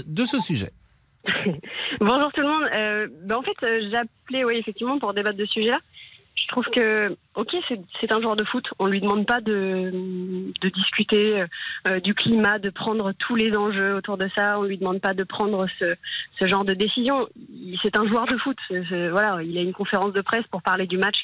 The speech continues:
Speaker 2: qui va arriver. Euh, voilà. Il, il, il, on l'interroge sur ce sujet. Moi, ce que j'ai trouvé lamentable, c'est sa façon de réagir, de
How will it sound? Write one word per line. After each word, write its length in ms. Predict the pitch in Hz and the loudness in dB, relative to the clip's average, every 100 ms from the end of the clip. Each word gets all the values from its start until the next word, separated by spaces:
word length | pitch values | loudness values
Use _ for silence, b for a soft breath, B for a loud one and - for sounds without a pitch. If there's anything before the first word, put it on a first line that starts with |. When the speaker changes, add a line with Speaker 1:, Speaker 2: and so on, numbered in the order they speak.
| - | -4
Speaker 2:
qui 80 | 180 | -4
va 180 | 170 | 0
arriver. 440 | 170 170 175 220 202 | 0 -2 0 0 0
Euh, 100 | 165 | -4
voilà. 180 | 170 165 - B B B - | -6 -8 -10 B B B -6
Il, 80 | 190 | -6
il, 180 | 147 | -2
il, 400 | 190 170 175 143 131 | -4 -2 -4 0 2
on 140 | 214 | 4
l'interroge 500 | 233 240 269 233 247 - | 4 2 0 0 0 -2
sur 100 | 208 | -4
ce 120 | 214 | -4
sujet. 360 | - 214 302 B B B - | -2 0 -2 B B B -2
Moi, 100 | 226 | 0
ce 60 | 240 | 0
que 160 | 262 214 | 0 0
j'ai 80 | |
trouvé 260 | 220 226 214 | 0 0 2
lamentable, 440 | 214 220 220 247 220 | 2 2 0 -2 -4
c'est 100 | 208 | -6
sa 120 | 196 | -4
façon 260 | 190 190 202 | -4 -2 -2
de 60 | 190 196 | -2 0
réagir, 420 | 190 196 226 220 | 0 0 -2 0
de 160 | 190 | -4